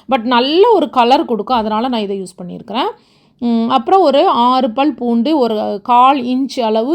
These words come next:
இஞ்சி எடுத்துக்கோங்க. அப்புறம் அரசில் தேங்காய். அரசில் அப்படின்னா, அதாவது ஒரு ஹா-, ஹாஃப் மூரி இருக்குல்ல, ஹாஃப் மூரியிலேருந்து ஒரு குவார்ட்டர் சைஸ் அந்த மாதிரி, அஹ், அந்த மாதிரி போட்டுக்கோங்க. அதிகமா நீங்க தேங்காய் போடும்போது அந்த கிரேவி ஃபுல்லா தேங்காவோட டேஸ்ட் வந்துரும், இந்த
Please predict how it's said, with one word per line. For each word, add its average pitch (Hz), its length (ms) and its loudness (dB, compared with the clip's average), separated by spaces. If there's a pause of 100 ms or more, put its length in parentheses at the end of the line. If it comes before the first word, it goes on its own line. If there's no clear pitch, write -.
(140)
இஞ்சி 226 260 0
எடுத்துக்கோங்க. 202 480 -6 (720)
அப்புறம் 349 380 2
அரசில் 311 540 0
தேங்காய். 214 380 0
அரசில் 294 400 0
அப்படின்னா, 214 420 -2
அதாவது 254 320 -2 (360)
ஒரு 240 280 0
ஹா-, 233 220 2
ஹாஃப் 285 300 4
மூரி 320 260 0
இருக்குல்ல, 330 400 0
ஹாஃப் 262 360 2
மூரியிலேருந்து 302 760 -2 (420)
ஒரு 254 260 4
குவார்ட்டர் 247 500 2
சைஸ் 185 280 -6 (100)
அந்த 240 240 -2
மாதிரி, 180 340 -4 (380)
அஹ், 226 240 -4
அந்த 240 180 0
மாதிரி 262 280 0
போட்டுக்கோங்க. 214 500 -2
அதிகமா 311 360 0
நீங்க 247 220 0
தேங்காய் 247 460 0
போடும்போது 214 420 -4
அந்த 240 180 0
கிரேவி 269 420 0
ஃபுல்லா 269 260 -2
தேங்காவோட 240 580 0
டேஸ்ட் 202 360 -6
வந்துரும், 254 340 -4
இந்த 214 180 -4